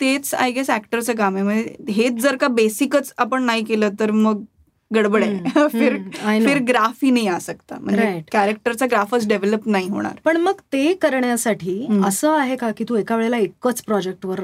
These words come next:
Speaker 2: फोकस करतेस?
Speaker 1: मॅक्सिमम टाइम्स असंच होतं, कारण मी खूप काम करतच नाही मुळात.
Speaker 2: हम्म.
Speaker 1: म्हणजे मी खूप सिलेक्टिव्ह कामं करते.
Speaker 2: हम्म.
Speaker 1: आणि मी सिलेक्टिव्ह कामांमध्ये पण, अ, शक्यतो,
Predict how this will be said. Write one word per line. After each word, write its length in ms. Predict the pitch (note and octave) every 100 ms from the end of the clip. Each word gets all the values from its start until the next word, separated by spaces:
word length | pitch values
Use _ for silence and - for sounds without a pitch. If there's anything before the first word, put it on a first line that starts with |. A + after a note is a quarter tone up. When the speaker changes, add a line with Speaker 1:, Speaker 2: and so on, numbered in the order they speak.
| - -
Speaker 2:
फोकस 340 | F3+ - E3+
करतेस? 400 | - E3 D3+ D#3 - - _
Speaker 1:
मॅक्सिमम 680 | G#3 G#3+ G3 - - C4+ C#4
टाइम्स 240 | C4 B3 A#3+
असंच 280 | G3+ A#3 G3+
होतं, 280 | F3+ F3+ B3+ _ _ _ _
कारण 220 | - G#3+ A3+
मी 360 | A3+ A3+ A#3+ A3+
खूप 260 | B3+ A3+ - _ -
काम 380 | G#3 G#3 A3 G#3+
करतच 440 | A3 G#3 G3+ A3
नाही 120 | G3 F3
मुळात. 360 | E3+ - -
Speaker 2:
हम्म. 440 | A3 G#3 G3 F3 F3+
Speaker 1:
म्हणजे 240 | G#3 G#3
मी 140 | G#3 G3+
खूप 180 | A3 -
सिलेक्टिव्ह 720 | A3+ G#3 G#3 - B3+ A3+ -
कामं 240 | G#3+ F#3
करते. 320 | F3+ F#3 - -
Speaker 2:
हम्म. 440 | - _ G3 F3 F3+ -
Speaker 1:
आणि 400 | - G3 G3 G#3
मी 160 | G#3+ G#3+
सिलेक्टिव्ह 500 | A3+ G3+ G3+ A#3 A3+
कामांमध्ये 540 | A3+ G#3 A3 A3+ A3
पण, 440 | A3+ A3+ A#3 A#3+ A#3+ - -
अ, 200 | - - A3
शक्यतो, 960 | - A#3 _ - B3+ B3+ C#4 C#4+ D4+